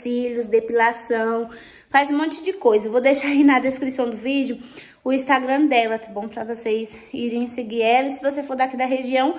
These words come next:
agendar um horário com ela, que ela é ótima, tá? E é isso, gente. Vamos lá. Quando chegar lá, eu explico melhor pra vocês. Ela explica, né? E é isso. Partiu. Tô vendo se tá chovendo, porque, né, tem que ir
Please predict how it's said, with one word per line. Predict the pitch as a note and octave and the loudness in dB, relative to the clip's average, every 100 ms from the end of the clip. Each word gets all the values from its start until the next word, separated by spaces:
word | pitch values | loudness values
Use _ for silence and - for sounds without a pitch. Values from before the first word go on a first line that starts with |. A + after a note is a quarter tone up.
| - - - - | -8 -20 -20 -2
agendar | A3 B3 C4 B3+ | 0 2 4 4
um | B3+ | 4
horário | B3+ B3+ A#3+ C4+ | 4 4 2 -2
com | E4 | -4
ela, | B3 F#3 | -4 -4
que | - | -4
ela | G#3 | 0
é | C4 | 4
ótima, | B3 G#3 A3+ G3 | 4 2 -2 -4
tá? | - B3+ D4+ - - - - _ - | 0 0 -2 -18 -20 -20 -20 _ -2
E | C4+ | 2
é | F4 C#4 | 2 0
isso, | B3+ | -2
gente. | G3+ F#3+ G3 | -8 -8 -8
Vamos | A#3+ B3+ D#4 | 0 2 4
lá. | C#4+ D4+ - - - | 6 4 0 -10 -2
Quando | C#4+ C#4 | 0 0
chegar | D#4 D4 | 2 4
lá, | C#4 C#4 | 6 4
eu | |
explico | C#4+ - C#4 C#4 | 2 -2 -6 -2
melhor | C4+ B3+ | 0 0
pra | B3+ B3+ | -2 -2
vocês. | C4 C4 A#3 C4+ | -2 -4 -4 0
Ela | A#3 | 0
explica, | A#3+ - B3 D4 D#4+ | -2 -6 -6 -4 -4
né? | F4 - - - - - - | -6 -8 -20 -20 -20 -20 -8
E | C4+ | -2
é | C#4 F#4 F#4 | 2 2 2
isso. | - - - - - - | -6 -10 -16 -18 -20 -8
Partiu. | - C#4 - A#3 | -8 -8 -8 -8
Tô | A#3 A#3 | -4 -2
vendo | A#3 A#3+ | 0 -2
se | - | -4
tá | B3 | -4
chovendo, | A#3+ D#4 D4+ A#3 A3+ C4+ | -4 -4 -4 -4 -2 -2
porque, | C#4 B3 A#3 A#3+ - - - - - _ - | -2 -2 -2 -2 -8 -20 -20 -20 -20 _ -10
né, | A3 A3 D4 | -6 -4 -4
tem | C#4 A3+ | -6 -10
que | A3 | -8
ir | B3 C4+ C#4 D4+ | -6 -4 -2 -4